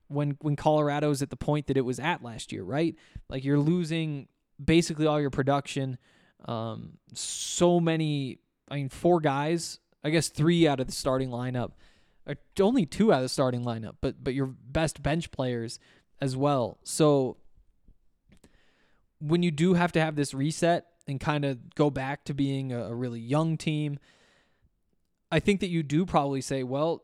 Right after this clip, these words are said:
ten to twelve guys are freshmen or sophomores, so let's have those guys th-, keep progressing through the system." And those ten,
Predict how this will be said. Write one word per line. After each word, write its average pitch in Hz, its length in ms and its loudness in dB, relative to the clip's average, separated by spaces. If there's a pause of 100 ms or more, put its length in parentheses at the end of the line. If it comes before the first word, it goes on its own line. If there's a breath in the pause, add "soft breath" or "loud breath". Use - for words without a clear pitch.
(140)
ten 170 180 -4
to 165 80 -2
twelve 160 300 4
guys 151 540 2
are 131 160 -4
freshmen 151 420 0
or 131 60 0
sophomores, 131 800 -2 (600)
so 127 640 2 (840)
let's 143 720 -2
have 143 280 -2
those 143 260 2
guys 143 680 0 (380)
th-, 127 140 -12 (920)
keep 147 240 -4
progressing 147 600 0
through 147 180 0
the 135 80 0
system." 143 540 -2 (440 soft breath)
And 127 520 -4
those 160 240 2
ten, 170 460 -2